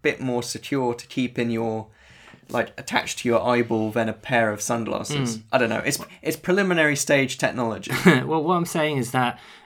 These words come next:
Speaker 2: he can still sort of hold his own when the sunglasses are taken off. So,
Speaker 1: Yeah.
Speaker 2: um, so yeah, there is an argument about whether it's, uh, t-, it's like ability versus knowledge, really. Watching his big speech, I was like, um,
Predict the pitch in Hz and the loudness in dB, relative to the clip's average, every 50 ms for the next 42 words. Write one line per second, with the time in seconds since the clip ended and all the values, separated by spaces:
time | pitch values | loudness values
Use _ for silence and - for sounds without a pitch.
0 | _ _ - - 147 160 143 - - 185 180 - - 254 220 - - - - - | _ _ -10 -6 -6 -4 -4 0 0 0 0 0 -4 -4 -4 -4 -6 -6 -2 2
1 | - 180 196 190 190 185 - - 185 170 175 165 156 156 147 143 143 135 123 110 | 4 4 4 4 4 0 2 2 2 4 4 2 0 0 0 2 2 2 2 0
2 | 104 104 104 110 110 - - _ _ _ _ _ _ 127 127 131 127 123 123 - | -2 -2 -6 -8 -10 -12 -18 _ _ _ _ _ _ 0 0 2 2 0 0 0
3 | 135 123 120 120 113 117 117 120 120 117 - - 113 113 110 110 - - - - | 0 2 2 0 0 0 0 0 0 0 -2 -4 -4 -4 -4 -6 -8 -10 -10 -12
4 | _ - - - - 117 110 110 - 123 113 110 101 104 - - - - - - | _ -12 -10 -6 -4 -4 -4 -2 -2 0 0 0 -2 -4 -8 -16 -20 -20 -20 -20
5 | _ _ - - - 139 123 117 117 117 117 117 117 113 - - - - - 147 | _ _ -12 -6 -2 0 0 2 2 0 0 0 0 -2 -6 -14 -18 -8 -6 -6
6 | - - - - 127 131 131 127 123 - 135 123 127 123 110 117 147 156 143 139 | -6 -6 -2 0 2 2 2 2 0 2 2 4 4 2 2 0 0 0 2 2
7 | 143 135 131 131 123 123 120 123 113 113 127 120 123 120 117 104 95 120 117 113 | 2 2 2 2 2 0 0 0 -2 -4 0 2 4 4 4 2 0 0 -2 -2
8 | 110 117 117 117 110 - - - - _ - - _ _ _ _ _ _ _ - | 0 0 -2 -2 -2 -4 -10 -16 -18 _ -20 -20 _ _ _ _ _ _ _ -12
9 | 113 - - - - - 131 - - 147 - - 127 127 - 127 - - 120 104 | -12 -12 -12 -16 -16 -16 -12 -8 -8 -8 -8 -8 -10 -2 -2 -2 -2 -2 -6 0
10 | - 156 143 139 135 127 - - 127 120 117 113 110 123 120 113 110 110 - 113 | 4 4 6 6 6 4 2 2 2 4 4 2 2 2 2 2 0 -2 -4 -4
11 | 107 120 123 123 113 101 85 - 98 - - - - - _ 113 110 107 101 95 | -4 0 0 0 0 0 -2 -6 -6 -8 -8 -8 -10 -10 _ -4 -2 -2 -2 -4
12 | 98 98 101 107 110 - - - - _ _ _ _ _ _ - 147 139 165 214 | -6 -6 -6 -8 -10 -14 -20 -20 -20 _ _ _ _ _ _ -4 2 6 6 6
13 | 214 156 - - 165 151 143 139 135 127 120 107 135 139 120 123 - 147 131 120 | 6 6 2 4 4 4 4 4 4 2 0 2 2 2 2 6 6 6 6 6
14 | - - - - 165 175 156 131 - - - - 139 139 - 151 143 143 147 143 | 4 -4 0 4 4 6 6 4 0 -2 -2 0 0 0 2 4 4 4 4 0
15 | - - - 151 143 143 143 139 147 143 143 143 143 | -4 -6 0 4 6 6 6 6 6 2 0 0 -2